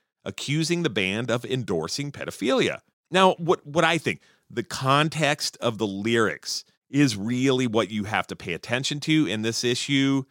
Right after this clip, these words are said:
and I think these tabloids really misunderstood what Morrissey's kinda somewhat vague lyrics have to say. I don't know, I don't really wanna get it too much into that.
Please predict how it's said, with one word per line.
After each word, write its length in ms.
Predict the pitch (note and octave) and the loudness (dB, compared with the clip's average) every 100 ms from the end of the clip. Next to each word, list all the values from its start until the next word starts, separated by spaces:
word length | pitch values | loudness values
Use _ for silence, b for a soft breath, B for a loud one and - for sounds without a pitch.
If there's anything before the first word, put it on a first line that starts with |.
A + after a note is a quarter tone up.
| _ | _
and 220 | B2+ B2 | -2 0
I 80 | G#2+ | -2
think 180 | A#2 A#2 | -4 -6
these 180 | G2 - | -6 -6
tabloids 520 | G#2+ A#2 G#2 F2+ E2 | -2 -2 0 -4 -4
really 180 | F#2 E2 | -6 -4
misunderstood 920 | E2+ - E2+ E2 - - E3+ F#3+ F3 | -6 -6 -6 -6 -10 4 6 6 2
what 320 | D#3 F#3 D#3+ | 2 2 2
Morrissey's 580 | D#3 E3 E3 - C3+ - - | -2 0 -2 -2 -4 -6 -10
kinda 300 | - A#3+ C4 | -12 -8 -6
somewhat 440 | - F#3+ F#3 F3+ A2+ | -4 -2 0 -2 -2
vague 520 | F2 A2 B2+ D#3+ D#3 | -2 0 4 2 2
lyrics 680 | D3+ E3+ E3 F#3+ - - - _ | 2 4 4 0 -2 -6 -8 _
have 180 | E3 F3 | -4 -2
to 80 | F3 | -2
say. 560 | - F#3+ F#3 G3+ G#3+ - _ _ _ - | -2 2 4 4 2 -4 _ _ _ 0
I 60 | |
don't 140 | G3+ G#3 | 4 6
know, 240 | F3+ D#3+ - | 6 4 2
I 60 | |
don't 400 | F3 G3+ F#3+ F3+ | 0 0 0 2
really 220 | D#3 F3 | 4 4
wanna 180 | D#3 D#3 | 4 2
get 160 | C#3+ C3+ | 2 2
it 240 | A#2+ - | 2 -2
too 200 | - F3 | -2 2
much 200 | E3+ E3 | 0 0
into 320 | - D#3+ D#3 | -4 -6 -2
that. 380 | F#3 G3+ A#3+ - | 0 2 2 -2